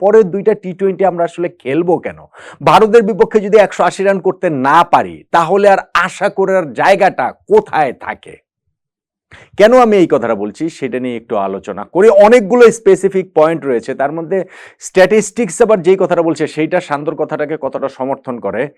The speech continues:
এটা কিন্তু একটা প্রশ্নবিদ্ধ হয়েই যায়। ধরুন, শান্তর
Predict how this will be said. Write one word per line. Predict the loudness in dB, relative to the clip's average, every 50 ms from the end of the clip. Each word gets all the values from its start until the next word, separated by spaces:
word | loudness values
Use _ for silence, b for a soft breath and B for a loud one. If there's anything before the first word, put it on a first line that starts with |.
| _ _ _ -10
এটা | -8 -8 -6
কিন্তু | -6 -8 -8
একটা | -6 -8 -8 -8 -8
প্রশ্নবিদ্ধ | -10 -10 -10 -12 -12 -12 -10 -8 -6 -6 -6 -6 -6 -4
হয়েই | -2 -2 -2 -2 -4 -6 -10 -14
যায়। | -18 -18 -20 -20 _ _ _ _ _ b b b b b b b b b b b b b b b b b 2
ধরুন, | 6 8 8 8 8 6 4
শান্তর | 2 2 4 4 4 4